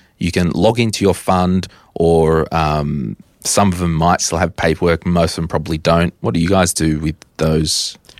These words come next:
um, telling the fund that you wanna,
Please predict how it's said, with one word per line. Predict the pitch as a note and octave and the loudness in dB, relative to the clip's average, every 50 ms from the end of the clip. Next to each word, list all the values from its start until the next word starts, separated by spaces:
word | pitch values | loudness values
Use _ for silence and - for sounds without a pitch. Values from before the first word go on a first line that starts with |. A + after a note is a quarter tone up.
| _ _ _ _ - _ _ - - - _ _ _ _ - - - - - - | _ _ _ _ -20 _ _ -20 -20 -20 _ _ _ _ -20 -20 -20 -16 -6 -2
um, | F2+ E2 D#2+ D#2 D#2 D#2+ D#2 B1 G1+ - - - - - - - - - - - _ _ _ _ - | 0 0 2 2 2 2 0 0 -2 -6 -10 -14 -18 -20 -20 -20 -20 -20 -20 -20 _ _ _ _ -4
telling | - - G2 F2+ F2 F2 E2 | 0 2 4 4 4 4 2
the | D#2+ E2 | 0 -2
fund | - - - E2+ D#2 D2+ D#2 | -4 0 0 2 2 2 0
that | D#2+ - - | 0 0 0
you | E2+ | 0
wanna, | E2+ E2 D#2+ D#2+ D#2 D#2 | 0 2 2 2 2 0